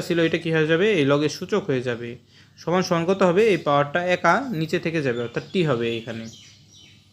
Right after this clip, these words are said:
এখন এটাকে যদি আমরা বাম দিকে নিয়ে আসি, তো দেখো এই যে এখানে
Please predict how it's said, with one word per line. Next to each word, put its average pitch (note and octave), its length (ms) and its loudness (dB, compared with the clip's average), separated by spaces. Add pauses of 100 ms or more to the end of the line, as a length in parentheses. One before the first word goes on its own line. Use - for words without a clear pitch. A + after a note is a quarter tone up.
(320)
এখন D#3 140 2 (100)
এটাকে E3+ 300 2
যদি E3+ 160 4
আমরা E3 220 2
বাম F3 180 4
দিকে D#3+ 220 0
নিয়ে F#3+ 160 2
আসি, A3+ 160 -4 (560)
তো - 40 -12 (100)
দেখো D3+ 220 2
এই D#3 100 2
যে D3+ 60 2 (180)
এখানে D3 240 0